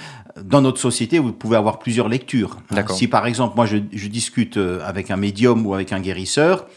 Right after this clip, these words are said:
Speaker 1: il va vous dire que, euh, le don qu'il a, c'est un don qui est positif.
Speaker 2: Mhm.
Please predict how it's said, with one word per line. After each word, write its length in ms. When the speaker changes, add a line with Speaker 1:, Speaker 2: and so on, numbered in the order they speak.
Speaker 1:
il 140
va 80
vous 160
dire 400
que, 320
euh, 500
le 180
don 240
qu'il 300
a, 320
c'est 240
un 80
don 200
qui 140
est 60
positif. 720
Speaker 2:
Mhm. 120